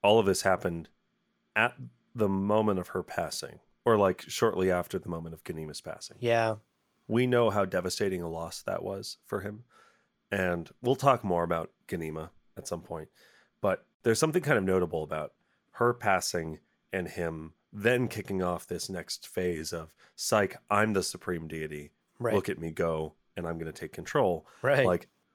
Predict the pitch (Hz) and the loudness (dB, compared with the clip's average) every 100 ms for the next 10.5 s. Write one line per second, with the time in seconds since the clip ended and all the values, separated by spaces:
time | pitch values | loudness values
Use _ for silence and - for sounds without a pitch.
0 | _ 110 120 139 - 117 113 107 92 - | _ 2 4 6 4 4 4 4 0 0
1 | 98 - 98 95 - 90 82 85 90 90 | -2 0 0 2 0 -2 -2 -2 0 -2
2 | 85 87 - - - 87 82 87 90 82 | -4 -10 -12 -12 -8 -6 0 0 0 -4
3 | 82 - - 82 78 - 78 - 85 80 | -4 -6 -4 -6 -8 -10 -10 -8 -8 -10
4 | - _ _ - 107 98 - 76 - - | -16 _ _ -2 2 2 0 -6 -8 -16
5 | _ - 117 127 - 98 92 87 82 73 | _ 0 4 4 4 4 6 4 2 -4
6 | - - 90 101 95 90 85 82 - 98 | -4 0 2 2 0 -2 -6 -8 -6 -4
7 | 90 - - 85 80 - _ - 90 85 | -4 -6 -6 -8 -8 -16 _ -2 0 0
8 | 80 - - - 95 87 95 85 82 80 | -2 -6 -10 -4 -4 -2 -2 -2 -4 -8
9 | 82 80 - _ _ _ 85 95 107 90 | -8 -10 -12 _ _ _ -2 4 4 4
10 | 76 - - - - | 0 -14 -16 -16 -16